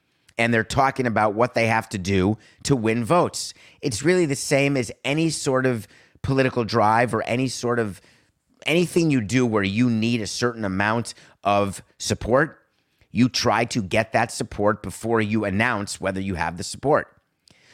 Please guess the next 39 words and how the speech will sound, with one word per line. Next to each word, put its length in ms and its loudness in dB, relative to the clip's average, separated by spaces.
So 140 0
the 140 4
owners, 380 2
by 140 0
the 80 -2
time 240 0
they 80 0
get 180 0
to 80 -10
the 80 -4
meeting, 380 0
they 160 2
will 140 2
then 400 2
have 480 0
a 300 2
presentation 1080 -2
about 520 0
what 420 0
the 60 -6
situation 680 0
is 180 0
with 140 -4
the 40 -16
Thursday 320 -4
night 180 0
flex. 340 -8
What's 300 -2
changed? 560 -4
In 220 2
the 100 2
resolution, 840 4
flexing 480 0
Thursday 400 0
games, 340 0
what 240 2
are 100 2
we 140 0
promising? 600 -2